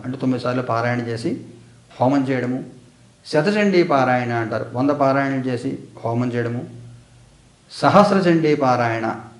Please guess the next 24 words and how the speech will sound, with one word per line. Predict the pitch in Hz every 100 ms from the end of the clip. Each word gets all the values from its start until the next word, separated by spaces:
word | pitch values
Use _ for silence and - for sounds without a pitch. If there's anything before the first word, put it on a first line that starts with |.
| -
వెయ్యి | 127 165
పారాయణలు | 160 151 151 151 143
చేసి | 135 127 160
వంద | 117 117
హోమాలు | 123 131 127 123
చేయడము. | 120 117 127 165 - - - - _ -
ఆయుధ | 127 185 190 170
చండీ | 156 143
పారాయణ | 131 131 123 123 113 117 - -
అంటే | 139
పదివేల | 190 139 135 139 135
పారాయణలు | 131 131 135 135 127
చేసి | 123 117 156 -
వెయ్యి | 117 123
హోమాలు | 123 123 120 120
చేయడము. | 113 110 117 - - - _ - _ _ _ 135
లక్ష | 131 - 156
చండీ | 147 139
పారాయణలు, | 127 120 117 117 110 120 -
ఇలా | 190 180 -
అనేక | 156 196
రకాలుగా | 170 - 143 127 - - - _ _ _ - - -
చాలా | 131 135
విస్తారమైన, | 120 - 175 170 175 180